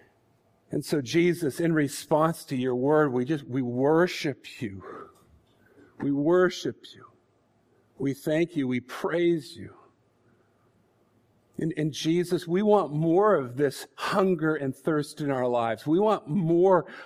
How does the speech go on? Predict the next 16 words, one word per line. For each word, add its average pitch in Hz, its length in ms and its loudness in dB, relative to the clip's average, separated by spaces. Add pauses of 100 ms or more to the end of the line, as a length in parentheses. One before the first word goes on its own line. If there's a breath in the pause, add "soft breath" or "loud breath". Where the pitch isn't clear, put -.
of 143 160 -2
this 151 200 0
desire, 147 840 2
this, 143 220 -4 (420 loud breath)
this, 160 280 -2 (640 loud breath)
<sighs> - 640 -8
the, 180 200 -4
the 170 100 6
living 214 460 4
of 165 160 0
a 151 80 4
life 170 400 4
that 151 160 -6
pursues 180 680 -2
you 170 180 2
above 147 360 2